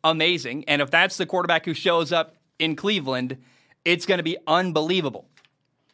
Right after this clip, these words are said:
It's also kind of funny, the Browns had an opportunity to draft him in the two thousand seventeen N F L draft. They passed on him. They drafted Myles Garrett number one overall. Deshaun Watson got drafted by Houston number twelve overall in twenty seventeen.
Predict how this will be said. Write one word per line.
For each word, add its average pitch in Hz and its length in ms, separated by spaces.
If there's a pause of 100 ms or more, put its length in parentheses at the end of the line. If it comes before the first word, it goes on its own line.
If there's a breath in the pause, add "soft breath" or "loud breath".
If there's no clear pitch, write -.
(600)
It's 190 120
also 320 240
kind 233 180
of 170 60
funny, 196 260
the 165 80
Browns 214 400
had 180 280
an 175 100
opportunity 160 640
to 143 100
draft 143 380
him 135 340 (560 soft breath)
in 139 120
the 135 100
two 180 180
thousand 165 300
seventeen 156 440
N 139 120
F 135 80
L 139 80
draft. 131 260
They 170 120
passed 185 420
on 135 100
him. 147 80
They 165 120
drafted 147 640 (280 soft breath)
Myles 160 400
Garrett 156 340
number 151 300
one 139 280
overall. 120 600 (840)
Deshaun 160 380
Watson 156 320
got 143 140
drafted 143 300
by 131 120
Houston 175 360
number 135 140
twelve 156 300
overall 120 300
in 117 40
twenty 127 220
seventeen. 120 580